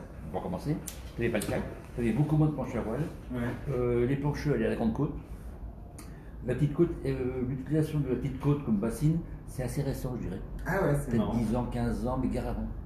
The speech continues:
Speaker 2: Ah ouais.
Speaker 1: Bon, ça, avant, il y avait peut-être des gens
Speaker 2: Ils
Speaker 1: qui
Speaker 2: se
Speaker 1: allaient
Speaker 2: baignaient, quoi.
Speaker 1: Oui, t'avais,
Speaker 2: Ouais.
Speaker 1: t'avais beaucoup de familles ici, d'ailleurs. Euh, en juillet, août, t'étais bourré de familles sur la côte.
Speaker 2: Oui, ils
Speaker 1: Donc,
Speaker 2: campaient,
Speaker 1: voilà.
Speaker 2: euh.
Speaker 1: Il y en a qui campaient, il y en a qui étaient là pour avec les gamins, donc c'était pas com-, c'était pas compatible d'avoir de la planche à voile et des gamins.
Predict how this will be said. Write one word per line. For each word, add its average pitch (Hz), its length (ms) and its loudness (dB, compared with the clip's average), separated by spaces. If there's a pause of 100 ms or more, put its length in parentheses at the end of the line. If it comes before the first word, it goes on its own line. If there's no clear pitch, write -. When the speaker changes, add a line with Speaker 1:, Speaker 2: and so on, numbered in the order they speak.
(120)
Speaker 2:
Ah 147 140 4
ouais. 110 80 6
Speaker 1:
Bon, - 60 2 (180)
ça, 113 180 -2 (160)
avant, 110 200 2
il 117 60 4
y 110 40 8
avait 104 100 4
peut-être 110 120 2
des 101 40 0
gens 113 60 4
Speaker 2:
Ils - 40 4
Speaker 1:
qui 120 60 0
Speaker 2:
se 131 80 2
Speaker 1:
allaient 151 180 10
Speaker 2:
baignaient, 170 220 4
quoi. 123 180 -2 (240)
Speaker 1:
Oui, 143 320 6
t'avais, 117 200 0
Speaker 2:
Ouais. - 60 2 (120)
Speaker 1:
t'avais 120 140 2
beaucoup 123 200 0
de - 60 -2
familles 139 240 0
ici, - 180 -8
d'ailleurs. 95 240 -8 (500)
Euh, 98 160 -4
en 101 40 -2
juillet, 107 180 6
août, 127 140 6
t'étais - 180 -2
bourré 98 200 0
de - 40 -4
familles 101 240 0
sur 104 140 -6
la 98 60 -4
côte. - 200 -6 (240)
Speaker 2:
Oui, 139 160 6
ils 156 60 8
Speaker 1:
Donc, 143 80 2
Speaker 2:
campaient, 139 300 2 (160)
Speaker 1:
voilà. 143 160 4
Speaker 2:
euh. 110 60 0 (560)
Speaker 1:
Il 95 60 -6
y 98 40 -2
en - 0 -
a 95 60 -6
qui - 80 -10
campaient, 117 420 2
il 120 80 4
y 104 40 2
en 101 80 0
a 92 40 -2
qui 92 120 -8
étaient 101 160 -4
là 98 80 0
pour 95 140 -4
avec 87 100 -6
les 87 80 -2
gamins, 95 300 0
donc 101 140 -2
c'était - 200 -8
pas 107 80 -4
com-, - 160 -6 (380)
c'était - 200 -4
pas 147 100 4
compatible 147 440 2
d'avoir 113 400 0 (180)
de 113 60 0
la 117 80 0
planche 113 220 -6
à - 20 0
voile 113 180 2
et 107 40 2
des 95 80 0
gamins. 95 240 0